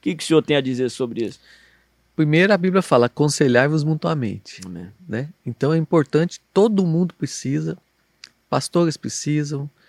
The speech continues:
Speaker 2: é, líderes de ministério precisam, qualquer irmão da igreja precisa, qualquer profissional, médicos precisam de ajuda. Aliás, é uma das classes que menos cuida da própria
Speaker 1: Uhum.
Speaker 2: saúde. É, temos que buscar ajuda quando preciso for.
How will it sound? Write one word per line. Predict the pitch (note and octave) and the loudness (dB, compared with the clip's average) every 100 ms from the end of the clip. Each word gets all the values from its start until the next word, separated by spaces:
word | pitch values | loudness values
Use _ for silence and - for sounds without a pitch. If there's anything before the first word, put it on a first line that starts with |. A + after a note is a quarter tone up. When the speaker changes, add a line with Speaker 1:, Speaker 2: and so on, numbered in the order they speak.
| _ _ _ | _ _ _
Speaker 2:
é, | - A#2+ A#2 A2+ G#2+ G#2+ G2+ | -4 -2 -2 -2 -4 -6 -2
líderes | C3 F3 D3+ C#3 | 0 2 2 0
de | A#2+ | -2
ministério | C3 A#2+ - B2+ B2 | -4 -4 0 2 2
precisam, | - - - C3 C3 B2 B2+ - _ - _ | -2 -10 -4 -2 -2 -4 -8 -10 _ -20 _
qualquer | - D3 - _ - F#3+ F#3+ | -2 -2 -2 _ -2 0 2
irmão | E3+ C#3+ C3+ A#2+ | 2 0 -2 -2
da | A#2 | -2
igreja | A2 A#2+ A#2 A2+ | 0 0 0 -2
precisa, | - - A#2 B2 | -8 -6 -6 -6
qualquer | - F3+ F3+ - - E3 F3 | 0 2 2 -2 2 4 4
profissional, | - C#3 C3 B2 C#3+ | 2 -2 -2 -2 -2
médicos | D3+ E3+ E3+ C#3+ - | 2 4 4 -2 -12
precisam | - D3+ C#3+ | -4 -2 0
de | C#3 | 0
ajuda. | C3+ A#2+ B2 C#3 | 0 0 -2 0
Aliás, | C3+ C3+ D3+ C#3+ | 2 4 2 2
é | C#3+ | 0
uma | D3 | 2
das | C#3+ C#3 | 0 0
classes | - C#3+ C#3+ | 0 -2 -2
que | - C#3+ | -4 -4
menos | D#3+ G3+ F#3+ | -2 -2 -4
cuida | - C#3+ C#3 | -4 -4 -2
da | B2+ | -4
própria | - B2+ B2 | -4 -4 -6
Speaker 1:
Uhum. | |
Speaker 2:
saúde. | - B2 A#2 C#3 B2 - _ _ _ - - - - _ _ | -6 -6 -6 -6 -12 -18 _ _ _ -20 -20 -20 -20 _ _
É, | - A#2+ A#2+ A#2+ - _ _ - | -4 0 0 -2 -8 _ _ 0
temos | D3 D3 | 0 0
que | - | -4
buscar | E3 - F#3+ | -6 -4 -4
ajuda | - G3+ A3 - | 0 0 0 -2
quando | G3 G3+ | -2 -2
preciso | - - G3+ | -4 -6 -6
for. | - A#3 D#3+ | -4 0 0